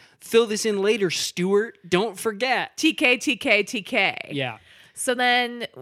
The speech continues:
Speaker 2: okay, she lands in Washington, D C. She gets off the plane.
Speaker 1: Yeah.
Speaker 2: And she gets in a cab.
Speaker 1: Hails a cab.
Speaker 2: Hails a cab. Cab
Speaker 1: Mm-hmm.
Speaker 2: says, "Where are you going?"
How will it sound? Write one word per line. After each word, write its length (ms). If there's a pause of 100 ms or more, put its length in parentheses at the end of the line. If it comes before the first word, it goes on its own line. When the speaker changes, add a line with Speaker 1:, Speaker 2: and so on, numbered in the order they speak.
Speaker 2:
okay, 460
she 200
lands 260
in 120
Washington, 500
D 140
C. 680
She 260
gets 280
off 220
the 80
plane. 600
Speaker 1:
Yeah. 200 (1040)
Speaker 2:
And 600
she 1300
gets 240
in 80
a 80
cab. 360
Speaker 1:
Hails 220
a 60
cab. 380
Speaker 2:
Hails 260
a 60
cab. 400
Cab 260
Speaker 1:
Mm-hmm. 60
Speaker 2:
says, 280
"Where 120
are 20
you 160
going?" 580